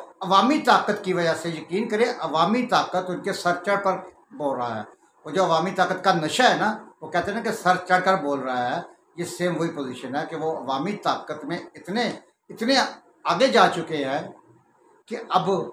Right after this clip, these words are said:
उनकी वापसी जो है वो मुश्किल नज़र आती है। नाज़रीन, प्रोग्राम बहुत लंबा होता जा रहा है, तो मुझे, मैं प्रोग्राम को यहाँ पे ख़त्म करता हूँ। असल में अब खान साहब को ये फैसला हो चुका है,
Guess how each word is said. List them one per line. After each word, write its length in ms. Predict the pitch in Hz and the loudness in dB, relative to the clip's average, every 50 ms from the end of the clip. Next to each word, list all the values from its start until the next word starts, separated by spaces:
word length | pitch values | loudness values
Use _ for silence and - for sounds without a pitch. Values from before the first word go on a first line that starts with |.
| - _ _ - | -14 _ _ -14
उनकी 220 | 165 156 - 196 180 | -14 -6 -4 -4 -2
वापसी 440 | 123 151 151 160 160 - - 196 190 | 0 2 2 2 2 0 -2 -4 -4
जो 140 | 156 160 151 | -4 -2 -2
है 160 | 139 131 135 135 - - _ _ _ | -2 -2 -4 -6 -8 -14 _ _ _
वो 100 | 160 156 | -6 -6
मुश्किल 320 | 147 147 143 - - 147 147 | -4 -6 -6 -6 -6 -4 -4
नज़र 220 | 147 143 151 147 | -4 -4 -2 0
आती 300 | 143 143 143 - 147 143 | 0 -2 -2 -4 -6 -4
है। 120 | 147 143 143 143 - - _ _ _ 143 | -4 -4 -4 -6 -10 -16 _ _ _ -4
नाज़रीन, 400 | 143 139 139 127 131 135 127 120 123 - - _ _ _ _ _ _ _ _ _ - | -2 -2 -2 -2 -4 -6 -8 -10 -12 -14 -20 _ _ _ _ _ _ _ _ _ -6
प्रोग्राम 220 | 135 143 143 135 | -4 -4 -2 -2
बहुत 180 | 135 143 139 131 | -4 -4 -6 -6
लंबा 180 | 123 131 151 | -4 -2 -2
होता 220 | 156 151 143 131 127 | -2 0 -2 -4 -4
जा 200 | 120 127 123 120 | -4 -4 -4 -4
रहा 140 | 117 117 117 | -4 -6 -6
है, 100 | 123 123 - _ _ _ _ _ _ _ - | -8 -10 -12 _ _ _ _ _ _ _ -10
तो 760 | 135 131 131 127 120 120 113 110 107 107 104 98 101 - - 123 | -8 -6 -6 -6 -6 -6 -6 -8 -8 -10 -12 -14 -16 -18 -18 -18
मुझे, 400 | 127 117 127 131 127 117 107 - - _ _ _ _ _ _ _ _ _ _ _ _ _ _ _ _ _ _ _ _ _ _ _ _ _ _ _ _ _ _ _ _ _ _ | -14 -12 -10 -8 -8 -8 -10 -12 -16 _ _ _ _ _ _ _ _ _ _ _ _ _ _ _ _ _ _ _ _ _ _ _ _ _ _ _ _ _ _ _ _ _ _
मैं 220 | 139 131 135 131 135 | -8 -6 -6 -6 -6
प्रोग्राम 260 | 135 135 131 127 127 | -6 -6 -4 -4 -4
को 120 | 139 139 135 | -4 -6 -6
यहाँ 160 | 127 123 123 | -6 -6 -8
पे 80 | 120 - | -8 -8
ख़त्म 260 | - 139 - 208 214 | -8 -6 -4 -4 -2
करता 260 | 208 170 135 - 131 131 | 0 -2 -2 -2 -2 -4
हूँ। 180 | 143 139 - - | -4 -6 -8 -10
असल 300 | 147 - - 202 190 165 | -10 -6 -2 -2 0 0
में 240 | 147 131 127 123 123 | -2 -4 -6 -8 -8
अब 140 | 127 - 131 | -8 -8 -8
खान 340 | - - 151 147 143 139 - | -6 -2 -2 0 0 -2 -4
साहब 240 | - - 131 131 131 - | -4 -4 -2 -2 -4 -4
को 160 | - - 131 131 131 139 - - _ _ - | -8 -10 -10 -8 -8 -10 -12 -14 _ _ -12
ये 120 | 123 143 | -10 -10
फैसला 480 | 135 - - - 151 170 170 - 226 214 | -10 -10 -6 -2 0 0 0 2 4 4
हो 140 | 170 139 131 - | 4 4 2 -2
चुका 320 | - 135 113 - 123 120 | -6 -12 -12 -10 -8 -8
है, 120 | 120 120 | -8 -8